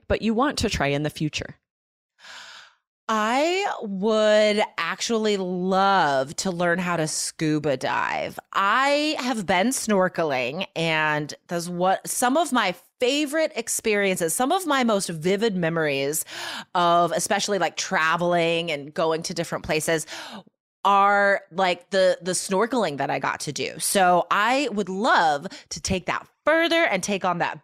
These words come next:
Speaker 2: bigger risk and challenge by learning how to scuba dive.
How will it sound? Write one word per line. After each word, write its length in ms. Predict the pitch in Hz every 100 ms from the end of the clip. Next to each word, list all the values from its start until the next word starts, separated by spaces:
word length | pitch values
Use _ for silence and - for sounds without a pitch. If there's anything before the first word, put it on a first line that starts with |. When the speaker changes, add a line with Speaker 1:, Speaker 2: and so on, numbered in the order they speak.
| _
Speaker 2:
bigger 320 | 359 370 311 254
risk 320 | 196 185 -
and 140 | 160
challenge 480 | 156 143 139 156 180
by 120 | 151
learning 280 | 156 156 147
how 140 | 156 135
to 100 | -
scuba 380 | - 160 143
dive. 440 | 113 67 - -